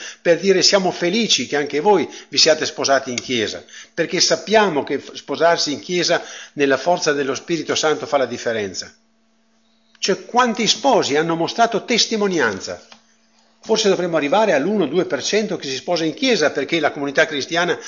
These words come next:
si svegli e diventi capace di apprezzare quelli che si sposano in chiesa, farli sentire parte di una comunità.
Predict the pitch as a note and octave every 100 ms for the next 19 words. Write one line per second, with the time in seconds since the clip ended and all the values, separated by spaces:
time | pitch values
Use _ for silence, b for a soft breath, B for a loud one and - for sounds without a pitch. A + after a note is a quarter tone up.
0 | B - C#3 B2+ A#3 A3 D3+ F3+ F#3+ D#3+
1 | D3+ - A#3 F#3+ E3 D#3 F3 - F#3+ E3+
2 | C#3+ D3 C3 D3 - D3+ C3+ C3+ D3 C3
3 | G#2+ - - - - B3 A#3+ G#3+ A3 G#3
4 | A#3+ G#3 - B3 A#3+ A#3+ G3 F#3+ E3 F3
5 | D#3 D3+ D3+ C#3+ G2 - -